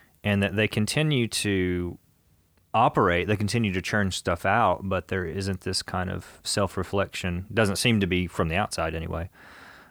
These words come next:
about, well, what is it that we're doing? What problem are we trying to solve? And, um,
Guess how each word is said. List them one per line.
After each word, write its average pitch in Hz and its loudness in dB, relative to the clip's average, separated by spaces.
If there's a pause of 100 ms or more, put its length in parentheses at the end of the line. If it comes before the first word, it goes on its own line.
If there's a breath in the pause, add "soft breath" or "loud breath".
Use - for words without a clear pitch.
about, 87 2
well, 92 4
what 104 4
is 92 2
it 92 0
that 95 -2
we're 87 0 (180)
doing? 87 2
What 87 0
problem 87 2
are 85 -4
we 87 -4
trying - -6
to - -8
solve? - -6
And, 87 -6 (100)
um, 87 -8